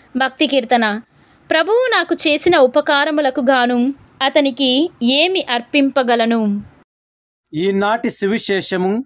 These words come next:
Speaker 2: పునీత యోహాను గారు వ్రాసిన సువిశేషము ఆరవ అధ్యాయము అరవయవ వచనము నుండి అరవై తొమ్మిదవ వచనము వరకు.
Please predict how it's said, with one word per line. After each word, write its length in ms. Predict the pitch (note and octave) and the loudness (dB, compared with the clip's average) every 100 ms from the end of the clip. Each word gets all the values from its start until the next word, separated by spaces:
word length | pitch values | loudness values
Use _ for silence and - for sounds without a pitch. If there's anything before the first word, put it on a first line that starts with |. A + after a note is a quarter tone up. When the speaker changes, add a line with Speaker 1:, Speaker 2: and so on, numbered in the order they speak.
| _ _ _ - | _ _ _ -4
Speaker 2:
పునీత 300 | G3 G3 F#3+ | -2 -2 -2
యోహాను 640 | F3+ F#3 G3 F#3+ G#3+ A#3 | -2 0 -2 0 0 0
గారు 320 | G#3 G3 F#3+ | 0 -2 0
వ్రాసిన 560 | F3+ E3+ F3+ F3+ F#3+ F#3 | -2 -2 -4 -4 -2 -2
సువిశేషము 920 | F3 F3 G3 - F#3 E3+ F3 F#3 A#3 - _ _ _ _ - | -4 -4 -4 -4 -6 -4 -4 -4 -6 -12 _ _ _ _ -4
ఆరవ 380 | - A3 A#3 G#3 | -2 0 0 -2
అధ్యాయము 800 | D3 C3+ F#3 F3+ F3 E3+ D#3+ E3 _ _ _ - | -6 -4 -2 0 0 0 -2 -8 _ _ _ -6
అరవయవ 480 | E3 A3 B3 B3 A#3 | -2 -2 -2 -2 -2
వచనము 420 | G3 G3 G#3 G3+ | -4 -4 -4 -2
నుండి 540 | F#3+ F3+ F3 F3+ E3 D#3+ _ _ _ | 0 0 0 0 0 -4 _ _ _
అరవై 380 | D#3+ G3 F#3+ F#3 | -4 -2 -2 -4
తొమ్మిదవ 640 | D3 F#3 G3+ A#3 A#3 G#3+ F#3+ | -4 -4 -2 -2 -2 -4 -4
వచనము 420 | F3+ F3 F3 E3 | -4 -4 -2 -2
వరకు. 500 | D#3 D3+ D#3+ D3 | -4 -4 -4 -4